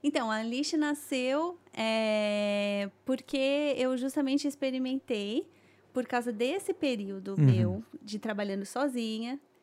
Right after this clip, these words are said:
Speaker 1: é, como empreendedora aqui, do Brasil, e depois tendo a experiência como empreendedora, assim, fazendo mestrado, co-, tendo,
Speaker 2: Uhum.
Speaker 1: é, a startup, eu tive uma startup nesse meio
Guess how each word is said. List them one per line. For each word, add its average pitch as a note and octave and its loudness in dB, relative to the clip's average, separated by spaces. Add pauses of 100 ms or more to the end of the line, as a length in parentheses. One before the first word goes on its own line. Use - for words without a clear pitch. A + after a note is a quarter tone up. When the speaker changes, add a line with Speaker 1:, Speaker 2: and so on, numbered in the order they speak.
(280)
Speaker 1:
é, F#3+ -2
como G#3 -2
empreendedora G3+ -4
aqui, A3+ -4 (320)
do G3+ -8
Brasil, F#3+ -4
e A3 -6
depois A3 -2
tendo C4 0
a C#4 4
experiência A3 -4
como G#3 -6
empreendedora, G3 -6
assim, F#3+ -8 (160)
fazendo G#3+ -6
mestrado, A3+ -2
co-, A3 -10 (220)
tendo, G#2+ -4
Speaker 2:
Uhum. B2 4
Speaker 1:
é, G2 -4
a G3 -6
startup, A3 -6
eu G3+ -10
tive - -10
uma G3+ -4
startup G3 -8
nesse F#3+ -8
meio F#3+ -4